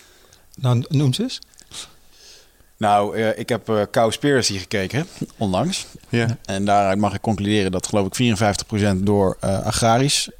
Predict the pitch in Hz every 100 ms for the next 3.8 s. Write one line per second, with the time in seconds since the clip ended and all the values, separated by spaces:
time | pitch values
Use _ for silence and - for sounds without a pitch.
0 | - - 139 135 135 135 135 135 135 135
1 | 127 143 - - - - - - - -
2 | - - - - - 156 143 131 117 131
3 | 143 151 165 147 175 165 175 285